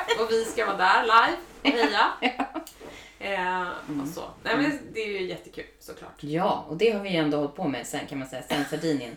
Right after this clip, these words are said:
Speaker 1: <laughs> Ja,
Speaker 2: Lite
Speaker 1: typ.
Speaker 2: grann.
Speaker 1: Alltså,
Speaker 2: Ja.
Speaker 1: det är, ja, exakt. Det har
Speaker 2: Det är
Speaker 1: hållit på
Speaker 2: liksom,
Speaker 1: hur länge som helst.
Speaker 2: det har funnits med oss
Speaker 1: Ja.
Speaker 2: här i,
Speaker 1: Ja, herregud.
Speaker 2: i, i släkten.
Speaker 1: Ja.
Speaker 2: Ja.
Speaker 1: Det blir ju så.
Speaker 2: Men ni
Speaker 1: Mm.
Speaker 2: gjorde ju också något kul på Vi-, i Visby.
Speaker 1: Ja, men,
Speaker 2: Mm.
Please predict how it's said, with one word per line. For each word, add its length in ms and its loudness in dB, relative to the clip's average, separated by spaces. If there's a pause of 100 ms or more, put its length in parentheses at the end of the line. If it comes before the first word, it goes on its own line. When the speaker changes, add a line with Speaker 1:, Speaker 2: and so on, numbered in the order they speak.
Speaker 1:
<laughs> 120 -6
Ja, 260 4
Speaker 2:
Lite 140 4
Speaker 1:
typ. 140 4
Speaker 2:
grann. 260 2
Speaker 1:
Alltså, 180 0
Speaker 2:
Ja. 60 4
Speaker 1:
det 60 4 (160)
är, 40 -4
ja, 320 0
exakt. 440 -8
Det 60 -8
har 80 -2
Speaker 2:
Det 40 2
är 40 2
Speaker 1:
hållit 140 0
på 80 -2
Speaker 2:
liksom, 200 0
Speaker 1:
hur 80 2
länge 200 -4
som 140 -14
helst. 240 -12
Speaker 2:
det 220 -6
har 120 -2
funnits 380 -2
med 200 0
oss 140 -8
Speaker 1:
Ja. 60 0
Speaker 2:
här 420 -4
i, 160 -2
Speaker 1:
Ja, 160 -4 (200)
herregud. 460 -8
Speaker 2:
i, 300 -10
i 100 -14
släkten. 540 -10
Speaker 1:
Ja. 300 -8
Speaker 2:
Ja. 60 -14 (680)
Speaker 1:
Det 80 -4
blir 240 0
ju 60 0
så. 140 -8 (240)
Speaker 2:
Men 180 -2
ni 60 2
Speaker 1:
Mm. 120 4
Speaker 2:
gjorde 200 6
ju 100 4
också 200 -4
något 140 -6
kul 260 4
på 100 -6
Vi-, 260 -2
i 140 0
Visby. 440 -6 (280)
Speaker 1:
Ja, 540 6
men, 140 0
Speaker 2:
Mm. 60 -8